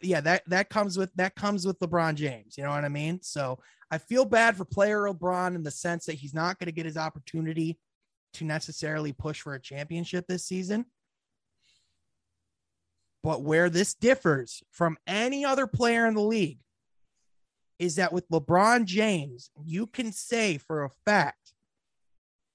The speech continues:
a lot of these guys that are on this team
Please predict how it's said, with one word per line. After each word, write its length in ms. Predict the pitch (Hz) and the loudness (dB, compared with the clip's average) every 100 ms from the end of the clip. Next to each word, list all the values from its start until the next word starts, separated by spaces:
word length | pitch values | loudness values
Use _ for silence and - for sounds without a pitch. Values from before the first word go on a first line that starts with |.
| _ _ - | _ _ -14
a 80 | 147 | -6
lot 320 | 160 208 254 | 0 2 2
of 80 | 220 | 2
these 200 | 240 202 | -2 2
guys 340 | 202 208 226 | 4 4 4
that 100 | 208 | 2
are 100 | 196 | 0
on 180 | 190 202 | 0 0
this 200 | 196 - | -4 -8
team 420 | - 196 208 247 | -4 -2 0 -2